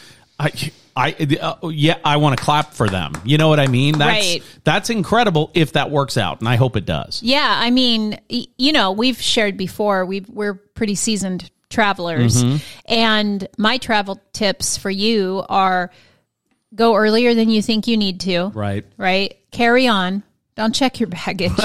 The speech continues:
Speaker 1: <laughs>
Speaker 2: Don't be dumb. Listen, your, something happens to your luggage this week, that's on you.
Speaker 1: Right.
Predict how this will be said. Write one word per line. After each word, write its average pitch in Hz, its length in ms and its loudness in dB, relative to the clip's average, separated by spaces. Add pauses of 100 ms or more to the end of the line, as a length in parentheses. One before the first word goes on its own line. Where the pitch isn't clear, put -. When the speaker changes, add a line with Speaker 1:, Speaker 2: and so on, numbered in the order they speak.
(120)
Speaker 1:
<laughs> - 200 -4
Speaker 2:
Don't 226 220 2
be 240 100 2
dumb. 190 480 0 (420)
Listen, 262 440 -2
your, 294 160 0 (100)
something 294 320 2
happens 240 420 0
to - 120 -6
your 208 160 0
luggage 196 520 0
this 202 280 -4
week, 220 420 -4 (300)
that's 240 220 0
on 220 160 2
you. 180 260 -6 (160)
Speaker 1:
Right. 90 320 -2